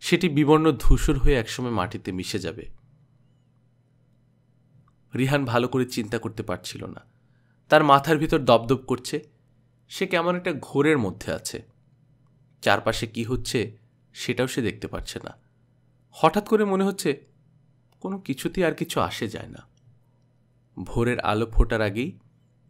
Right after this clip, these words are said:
রিহান একটা বড় পাথরের পাশে অচেতন হয়ে পড়ল। ভোরের প্রথম আলোতে একটা সরীসৃপ সাবধানে তাকে পরীক্ষা করে সরে যায়। একটা বিষাক্ত বিছে তার খুব কাছ দিয়ে ছুটে গেল।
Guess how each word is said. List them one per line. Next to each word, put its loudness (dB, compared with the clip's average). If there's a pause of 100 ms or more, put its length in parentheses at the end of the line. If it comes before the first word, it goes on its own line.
(120)
রিহান -2
একটা -4
বড় 0
পাথরের 0
পাশে -4
অচেতন -4
হয়ে -8
পড়ল। -12 (920)
ভোরের 10
প্রথম 2
আলোতে 0 (400)
একটা 2
সরীসৃপ -2
সাবধানে -2
তাকে -6
পরীক্ষা -4
করে -6
সরে -6
যায়। -8 (920)
একটা 0
বিষাক্ত -4
বিছে -6 (340)
তার 0
খুব -10
কাছ 0
দিয়ে -2
ছুটে -6
গেল। -12